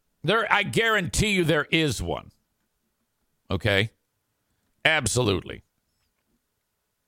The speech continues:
So that is absolutely screwed up that that actually happened.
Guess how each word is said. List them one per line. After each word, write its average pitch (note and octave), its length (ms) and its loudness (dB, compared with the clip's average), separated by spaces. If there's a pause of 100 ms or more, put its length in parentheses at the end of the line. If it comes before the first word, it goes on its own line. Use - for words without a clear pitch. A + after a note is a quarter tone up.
(1600)
So - 160 0
that D3+ 320 2
is C3+ 320 2 (380)
absolutely D3 720 2
screwed G2 320 0
up C2+ 180 -4 (220)
that F2+ 140 -2
that G#2+ 180 4
actually E2 400 2
happened. D2+ 380 -6